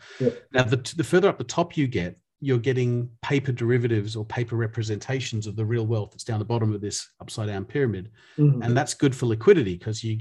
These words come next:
Speaker 2: you get, uh, to, to convert that into cash nice and quick. And the, the land doesn't convert into cash for, like, two months.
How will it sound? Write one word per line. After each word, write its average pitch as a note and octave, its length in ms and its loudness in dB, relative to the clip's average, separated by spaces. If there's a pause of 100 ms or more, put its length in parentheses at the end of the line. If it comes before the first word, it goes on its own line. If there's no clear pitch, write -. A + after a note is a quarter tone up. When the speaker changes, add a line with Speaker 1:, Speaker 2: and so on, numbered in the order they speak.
Speaker 2:
you A#2 200 0
get, A2+ 380 -4
uh, G#2+ 200 -2 (140)
to, - 140 -10
to G#2+ 300 -2 (300)
convert A#2+ 280 0
that A2+ 120 -2
into A2 160 -4
cash - 280 -6
nice G#2+ 220 -4
and G#2 80 -8
quick. A#2 280 -2
And G#2 200 -4 (440)
the, A2+ 120 0
the A#2 120 0
land A#2+ 280 4
doesn't G#2+ 260 -4
convert G#2+ 280 -8
into G2+ 120 -8
cash - 280 -8
for, - 160 -10
like, - 280 -12
two A2 220 0
months. A2+ 420 -2